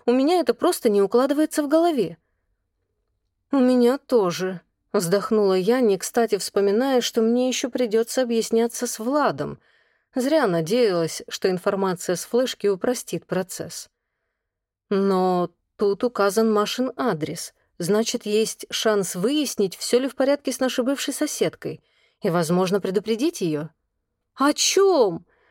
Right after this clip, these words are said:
воскликнула Ксюша, нервно подскочив с дивана. Подруга изменила её самообладание. Алин,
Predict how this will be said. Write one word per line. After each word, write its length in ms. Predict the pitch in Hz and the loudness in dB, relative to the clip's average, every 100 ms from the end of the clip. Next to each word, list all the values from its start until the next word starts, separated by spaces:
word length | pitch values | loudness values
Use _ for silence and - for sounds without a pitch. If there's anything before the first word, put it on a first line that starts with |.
| _ | _
воскликнула 680 | 202 214 - 254 - 220 214 | 2 2 0 -2 2 2 2
Ксюша, 420 | - 330 320 214 | 0 0 2 2
нервно 440 | 196 220 277 262 | 2 2 4 2
подскочив 480 | 240 226 233 - 262 | 2 0 -2 0 -2
с 60 | 220 | -2
дивана. 500 | 226 262 170 147 151 _ _ _ _ _ | -4 0 0 -2 -8 _ _ _ _ _
Подруга 480 | 254 226 254 226 269 | 0 2 0 0 -2
изменила 440 | 254 330 269 214 | 0 2 4 4
её 240 | 254 202 | 2 0
самообладание. 1040 | 165 - 180 175 165 185 185 165 156 156 160 _ _ _ _ | -2 -2 0 0 0 0 0 -2 -4 -8 -14 _ _ _ _
Алин, 540 | 226 294 269 160 175 | 2 4 2 0 -4